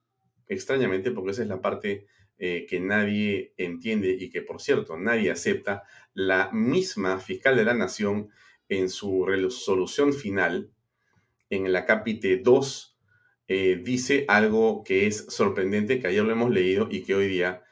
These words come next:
simplemente se lo quiero volver a repetir. Ella dice que, escuche usted, "haber mérito para investigar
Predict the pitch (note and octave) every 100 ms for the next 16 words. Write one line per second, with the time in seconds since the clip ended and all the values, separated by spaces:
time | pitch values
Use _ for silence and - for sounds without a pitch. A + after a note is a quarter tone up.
0 | _ - A#2+ G2 F#2 F2+ F#2 - E2 D#2+
1 | F#2+ F#2 F2 - _ _ - F2+ F2 F2
2 | F#2+ F#2+ - - F2 E2 F2 - F2 -
3 | A#2 - _ _ _ _ _ C#3+ C#3 B2
4 | B2+ B2+ C3 B2+ - G#2+ F#2 F2 - _
5 | _ _ _ G#2 B2+ B2+ G#2 C3 F#2 E2+
6 | - _ _ _ _ _ _ _ _ _
7 | - A#2 F3 F#3 E3 D3 C#3+ D#3 F#3 F#3
8 | _ _ _ G2+ G2 G2 F#2+ F#2 G#2 G#2+
9 | C3 C3 -